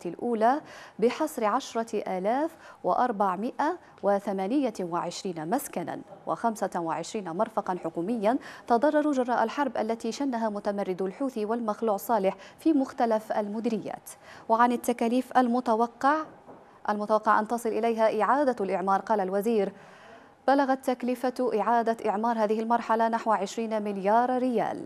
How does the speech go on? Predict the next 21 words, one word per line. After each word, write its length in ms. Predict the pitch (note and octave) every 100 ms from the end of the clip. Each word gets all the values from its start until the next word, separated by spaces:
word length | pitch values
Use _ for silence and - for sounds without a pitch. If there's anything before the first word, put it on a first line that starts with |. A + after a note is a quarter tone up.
| -
يمني، 580 | F3+ F3+ E3+ G#3 E4 E4 - -
أي 100 | C#4+
ما 120 | D4
يقارب 680 | C#4+ A#3 A#3+ C4 B3+ C4 F4 - - -
ستة 600 | - C#4 C4+ C4+ C4+ C#4
وتسعين 720 | B3+ G#3 G#3 F#3+ G3+ G3+ F#3
مليون 520 | F3+ F3 G#3 A#3+ C4+
دولار". 360 | D4 C4+ - - - - _ _ _ _
أضاف 320 | E3+ G3 G#3 F#3+
أن 200 | F3+ F3+
حجم 320 | A#3+ A3+ F#3
الدمار 420 | F3 F#3 B3 A#3
الذي 260 | F#3 G3 G3+
لحق 340 | C4 G#3+ G3+
بعدن 460 | G#3+ B3 C#4 G#3 A#3
كبير، 480 | - C#4 D#3 - - - - -
ولهذا 540 | G3+ A#3+ C4+ G#3+ D4+ - - -
تم 260 | - G4+ C#4+
وضع 440 | C#4 B3 G#3+ G3+
خطة 580 | G3+ B3 A#3 A3 G3+ B3
لعملية 640 | D#4+ B3 F#3 F#3+ F#3+ F#3+